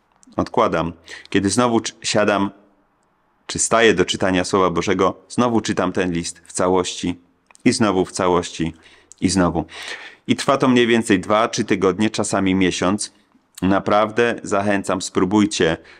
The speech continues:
To na pewno w niezwykły sposób pokaże wam, jak zrozumieć, jak lepiej poznać ten list,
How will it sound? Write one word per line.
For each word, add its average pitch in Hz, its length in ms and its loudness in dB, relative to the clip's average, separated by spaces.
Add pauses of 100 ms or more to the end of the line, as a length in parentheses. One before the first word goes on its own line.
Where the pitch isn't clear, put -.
(180)
To 95 440 2
na 95 180 0
pewno 92 640 0
w 87 100 -8
niezwykły 98 540 2
sposób - 560 -2 (540)
pokaże 104 480 0
wam, 85 440 0
jak 95 360 0
zrozumieć, 92 640 0
jak 87 180 0
lepiej 98 360 0
poznać 80 720 -4
ten 85 180 -2
list, 82 420 -4